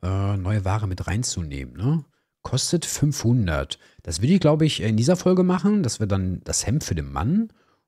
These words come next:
und auch das Ganze fertig machen. Wir haben auch noch eine Puppe hier und diverse Aufsteller. Aber guck mal, das sieht schon gleich ein bisschen besser aus hier, ne? Die Leute laufen hier hin, laufen dahin.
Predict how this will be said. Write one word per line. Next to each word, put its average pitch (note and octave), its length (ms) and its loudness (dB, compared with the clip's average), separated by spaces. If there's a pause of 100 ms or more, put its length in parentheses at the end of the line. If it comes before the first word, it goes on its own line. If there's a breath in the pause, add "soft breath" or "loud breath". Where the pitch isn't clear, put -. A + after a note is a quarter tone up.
(160)
und G2+ 300 -2
auch A2 240 0
das - 100 -10
Ganze G2 220 -4
fertig - 400 -2
machen. G2 260 0
Wir A2 40 2
haben G#2 100 0
auch A#2 100 0
noch G#2+ 200 0
eine D#2+ 180 -6
Puppe - 300 -2
hier F#3+ 320 4
und G2+ 200 0
diverse F2 600 0
Aufsteller. F#2 720 0 (480 soft breath)
Aber B2+ 140 0
guck - 220 -4
mal, G2 100 2
das D#2+ 140 0
sieht D#3 160 -2
schon E3 160 2
gleich E3 260 0
ein D#3 80 0
bisschen E3+ 180 2
besser E3+ 300 0
aus - 220 -6
hier, D2 120 -6
ne? C#3+ 160 -2
Die G#2+ 120 -2
Leute G2 240 -2
laufen E2 240 -4
hier D3 220 2
hin, C#3+ 100 2
laufen F#2 260 -2
dahin. G2+ 460 0